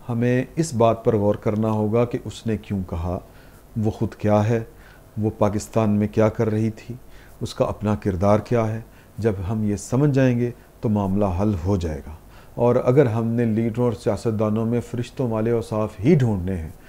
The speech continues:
तो फिर ये हमारी मर्ज़ी है, क्योंकि यहाँ किसी का दामन, जिस तरह मैंने पहले कहा था, कोई साफ़ नहीं है। हम इंसान हैं और इंसान ही इस दुनिया में बसते हैं, और इंसानों से फरिश्तों की तवक्को करना,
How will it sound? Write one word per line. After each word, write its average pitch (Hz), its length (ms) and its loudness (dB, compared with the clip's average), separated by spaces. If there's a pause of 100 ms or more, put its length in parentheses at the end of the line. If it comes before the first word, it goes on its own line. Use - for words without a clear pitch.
(460)
तो 135 200 2
फिर 156 200 4
ये 123 380 4
हमारी 101 360 -2
मर्ज़ी 95 400 0
है, 117 240 -8 (480)
क्योंकि 127 260 2
यहाँ 120 720 0
किसी 120 220 -6
का 117 140 0
दामन, 107 380 2
जिस 107 160 -6
तरह 110 120 -2
मैंने 110 220 0
पहले 110 260 0
कहा 107 140 -2
था, 107 160 -4
कोई 139 220 -2
साफ़ 117 360 -6
नहीं - 100 -10
है। 123 140 -12 (420)
हम 123 160 2
इंसान 127 440 2
हैं 135 140 2
और 120 260 0
इंसान 120 460 0
ही 151 120 4
इस 120 100 2
दुनिया 95 300 -2
में 87 160 -6
बसते - 280 -10
हैं, - 200 -14 (460)
और 127 160 6
इंसानों 123 680 0
से 123 320 2
फरिश्तों 120 500 -4
की 120 140 -4
तवक्को 127 460 0
करना, 87 440 -4